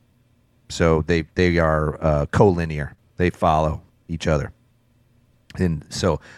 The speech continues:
a lot of these people that, like, that say get addicted to something like cocaine, they snort cocaine and they're high for nine minutes, and that's a dopamine release. But the baseline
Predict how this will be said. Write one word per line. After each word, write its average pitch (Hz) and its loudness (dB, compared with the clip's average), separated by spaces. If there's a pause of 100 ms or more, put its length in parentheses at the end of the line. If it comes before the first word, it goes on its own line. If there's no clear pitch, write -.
a 85 0
lot 101 6
of 101 2
these 95 0
people 92 -2
that, 78 -2
like, 73 -8
that 82 -4
say 85 4
get 82 0
addicted 82 2
to - -8
something 76 -6
like 73 -4
cocaine, 87 2 (380)
they 92 2
snort 107 4
cocaine 120 4
and 87 0
they're 85 0
high 85 6
for - -4
nine 80 -2
minutes, - -10 (200)
and 82 -6
that's 78 -6
a 80 -12
dopamine 76 -2 (160)
release. 69 -6 (760)
But - 0
the 87 -2
baseline 82 2